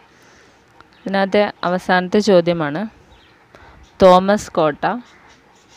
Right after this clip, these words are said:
എന്നറിയപ്പെടുന്ന പറങ്കിക്കോട്ട ഏത് ജില്ലയിലാണ് സ്ഥിതി ചെയ്യുന്നതെന്നുള്ളതാണ്. അപ്പോൾ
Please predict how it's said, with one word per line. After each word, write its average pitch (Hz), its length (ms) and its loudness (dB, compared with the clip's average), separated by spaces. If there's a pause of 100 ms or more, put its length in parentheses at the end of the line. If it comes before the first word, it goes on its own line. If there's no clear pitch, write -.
(140)
എന്നറിയപ്പെടുന്ന 165 680 -2 (260)
പറങ്കിക്കോട്ട 170 720 -2 (320)
ഏത് 170 180 -2 (100)
ജില്ലയിലാണ് 165 580 -4
സ്ഥിതി 147 240 -8
ചെയ്യുന്നതെന്നുള്ളതാണ്. 147 800 -4 (760)
അപ്പോൾ - 180 -8